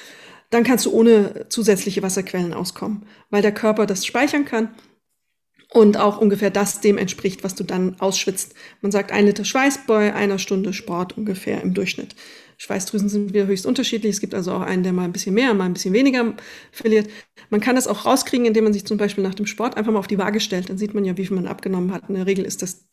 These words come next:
der größte Teil Flüssigkeit. Und die muss man vorher, diese Speicher muss man vorher auffüllen. Wenn man das gemacht hat,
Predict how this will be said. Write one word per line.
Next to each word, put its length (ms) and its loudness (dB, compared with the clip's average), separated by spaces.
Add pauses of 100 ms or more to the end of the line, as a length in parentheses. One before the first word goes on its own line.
(140)
der 80 -6
größte 300 -2
Teil 160 -8
Flüssigkeit. 560 -8 (720)
Und 120 4
die 60 8
muss 220 8
man 200 4
vorher, 520 2 (500)
diese 300 2
Speicher 340 2
muss 160 2
man 80 -2
vorher 240 -4
auffüllen. 400 2
Wenn 80 0
man 80 0
das 160 -2
gemacht 320 -4
hat, 140 -6